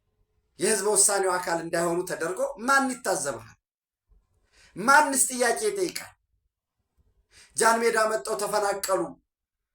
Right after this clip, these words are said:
የሚል ከመናገር ባለፈ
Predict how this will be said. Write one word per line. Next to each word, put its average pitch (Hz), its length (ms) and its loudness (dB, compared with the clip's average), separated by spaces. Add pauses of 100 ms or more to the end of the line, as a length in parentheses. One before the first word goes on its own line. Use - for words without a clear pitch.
(160)
የሚል 226 440 0 (2000)
ከመናገር 220 640 0
ባለፈ 180 300 0